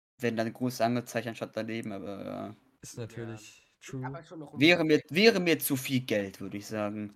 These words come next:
Speaker 1: Für fünf
Speaker 3: Aber
Speaker 1: Euro oder
Speaker 3: schon noch
Speaker 1: zehn
Speaker 3: ein
Speaker 1: Euro sogar.
Speaker 3: Flex, wenn man
Speaker 2: Opa.
Speaker 3: das besitzt.
Speaker 1: Ja. Jetzt, jetzt immer mal nicht mehr. <laughs> Aber wird man schon sehen, wie ganz, ganz viele, wenn sie eine Kreditkarte angegeben haben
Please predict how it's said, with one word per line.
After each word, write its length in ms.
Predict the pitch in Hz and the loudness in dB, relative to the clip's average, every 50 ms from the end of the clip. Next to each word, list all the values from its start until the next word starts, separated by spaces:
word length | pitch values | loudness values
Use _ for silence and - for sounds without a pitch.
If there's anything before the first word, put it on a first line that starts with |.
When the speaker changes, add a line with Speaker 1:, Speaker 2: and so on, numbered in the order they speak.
| _ _ | _ _
Speaker 1:
Für 360 | - - - 113 107 104 90 95 | -16 -8 -6 -6 -4 -4 -6 -8
fünf 320 | - - 123 113 107 - | -8 -6 -6 -6 -6 -4
Speaker 3:
Aber 80 | - 117 | -4 -2
Speaker 1:
Euro 120 | 117 113 110 | 0 0 0
oder 100 | 104 104 | -2 -2
Speaker 3:
schon 120 | - 196 | -4 -4
noch 60 | - | 2
Speaker 1:
zehn 180 | - 131 131 131 | 4 6 6 6
Speaker 3:
ein 40 | 113 | 4
Speaker 1:
Euro 160 | 107 110 107 | 0 -2 -4
sogar. 320 | 104 104 104 110 107 110 120 | -4 -4 -4 -4 -4 -6 -6
Speaker 3:
Flex, 160 | - - _ _ | -10 -16 _ _
wenn 160 | _ 120 117 120 | _ -20 -20 -20
man 340 | 117 117 120 120 120 123 123 _ | -20 -20 -20 -20 -20 -20 _ _
Speaker 2:
Opa. 340 | 151 - _ _ - 127 - _ | -20 -20 _ _ -20 -20 -20 _
Speaker 3:
das 240 | - 120 - - | -20 -20 -20 -18
besitzt. 200 | - - - 135 | -12 -2 2 4
Speaker 1:
Ja. 360 | 131 131 123 123 127 127 131 - _ _ _ _ _ _ _ _ _ - | 6 8 8 8 6 4 0 -6 _ _ _ _ _ _ _ _ _ 4
Jetzt, 280 | 113 123 131 127 - | 6 6 6 6 4
jetzt 200 | 117 135 156 156 165 | 6 6 6 6 6
immer 120 | 151 131 | 2 4
mal 120 | 127 123 | 4 4
nicht 180 | 117 120 123 131 | 2 2 0 0
mehr. 220 | 127 117 113 117 117 | 0 -2 -4 -4 -4
<laughs> 580 | 131 135 131 131 - - - - - - - | -6 -6 -8 -10 -14 -18 -18 -18 -16 -14 -4
Aber 140 | - 123 113 | 0 2 2
wird 100 | 127 139 | 2 4
man 120 | 135 135 127 | 2 2 2
schon 180 | - 135 131 | 2 0 -2
sehen, 560 | 127 123 135 - 123 120 127 131 131 107 110 | 0 2 2 2 2 2 2 0 0 -2 -2
wie 120 | 117 113 107 | -4 -4 2
ganz, 280 | - 120 127 135 131 - | 2 2 2 2 -2 -2
ganz 220 | 117 117 110 - | -6 -6 -6 -6
viele, 380 | - - 139 131 123 117 113 110 | -10 -8 -6 -4 -2 -2 -2 -2
wenn 160 | 110 107 104 | -2 -4 -6
sie 80 | 110 107 | -6 -8
eine 120 | 104 98 | -8 -10
Kreditkarte 540 | - - - 131 127 131 - 110 95 - 107 | -10 -6 -4 -4 -4 -4 -4 -6 -4 -4 -4
angegeben 460 | 107 98 101 104 104 98 - - 110 | -8 -8 -8 -8 -8 -8 -10 -10 -12
haben 400 | 104 98 104 113 123 135 131 - | -12 -12 -8 -6 -6 -6 -8 -10